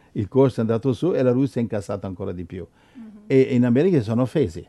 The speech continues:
Speaker 1: "Dobbiamo rivedere i trattati, non gli vendiamo gli aerei alla, all'Arabia Saudita, no, no, non saranno più favoriti da noi", sono tutti colori, gli hanno detto.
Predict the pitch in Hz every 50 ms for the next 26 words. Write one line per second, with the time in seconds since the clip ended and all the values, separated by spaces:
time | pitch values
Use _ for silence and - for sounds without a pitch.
0 | _ _ _ _ _ _ _ _ _ _ _ _ _ _ _ 104 120 110 107 143
1 | 143 156 147 135 135 127 139 123 113 131 147 151 135 143 135 - 135 147 143 -
2 | - 123 131 143 147 139 135 - - 135 135 135 135 127 131 135 135 135 139 123
3 | 135 131 131 127 135 131 135 135 135 131 135 135 131 131 135 135 131 131 131 127
4 | 123 127 127 123 127 123 123 120 117 113 117 120 120 123 123 123 113 - - 123
5 | 123 117 113 120 127 127 120 110 - 123 120 120 120 113 - _ _ _ _ _
6 | _ _ - 120 120 117 117 113 113 113 107 - - _ _ - 123 131 127 -
7 | - 127 127 127 127 127 120 - - 135 117 - - 123 120 123 123 123 123 113
8 | 123 123 120 120 120 120 117 107 104 107 113 110 - 139 127 - 120 107 117 113
9 | 113 110 107 101 98 98 95 95 90 90 87 85 - 87 95